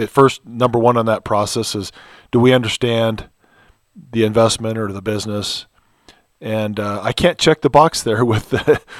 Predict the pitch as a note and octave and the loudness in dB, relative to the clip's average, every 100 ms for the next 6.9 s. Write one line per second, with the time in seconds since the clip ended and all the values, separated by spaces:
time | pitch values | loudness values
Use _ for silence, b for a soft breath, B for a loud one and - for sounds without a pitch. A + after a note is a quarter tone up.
0 | B - B2+ - D#3+ D3 - B2+ A#2+ A#2 | B 2 2 4 2 4 4 6 6 6
1 | A2+ G#2+ A2 C3 - A2+ G#2 G2+ A#2+ B2+ | 2 2 0 0 0 -6 -6 -4 4 4
2 | A2+ G2+ A2+ B2+ C3+ C3+ F3 D3+ C#3 A#2 | 4 0 0 4 4 4 4 4 4 2
3 | - C3 B2+ B2+ C3 A2+ A2 A2 - B | 0 2 4 4 2 2 0 0 -2 B
4 | B B B B B2+ C#3+ G#3 G3+ C#3 A#2+ | B B B B 2 6 6 4 2 -2
5 | - C#3 C#3 C3+ C3 B2+ A#2 _ _ _ | 2 2 4 6 4 2 -6 _ _ _
6 | _ _ - A2+ A2+ A2 G#2+ G2+ F#2 | _ _ -12 -2 0 2 0 -2 -10